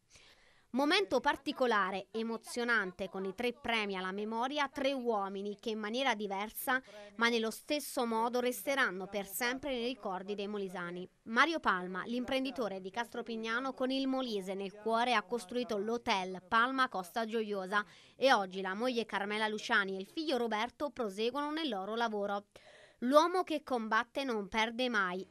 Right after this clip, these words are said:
e noi abbiamo attribuito a Vincenzo Cosco il nostro premio personale. La scomparsa del tecnico di Santa Croce di Magliano ha segnato il movimento sportivo molisano e non solo. Sul palco la moglie Silvana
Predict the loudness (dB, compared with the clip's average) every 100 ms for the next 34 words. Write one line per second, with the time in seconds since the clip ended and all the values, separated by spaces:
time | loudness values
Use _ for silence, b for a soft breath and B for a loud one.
0 | 0 0 2 0 0 -2 0 0 2 2
1 | 2 0 -4 -4 -4 -4 -2 -2 -4 -4
2 | -4 -2 -4 -2 -2 -2 -2 -4 -2 -4
3 | -4 -6 -4 0 0 0 -4 -6 -6 -2
4 | -2 -2 -6 -10 B B B 2 2 2
5 | 0 2 2 2 0 -8 -6 -2 -2 -2
6 | -4 -4 -6 -4 -6 -6 -6 -4 -4 -4
7 | -4 -2 -2 -2 -4 -4 -4 -2 -2 -2
8 | -4 -4 -4 -2 -2 -4 -8 -8 -8 -4
9 | -2 -2 -2 -4 -2 -2 -2 -2 -4 -6
10 | -6 -8 -6 -6 -8 b b b -4 0
11 | 2 2 0 -6 -4 -2 -2 -4 -4 -8
12 | -6 -2 -2 -2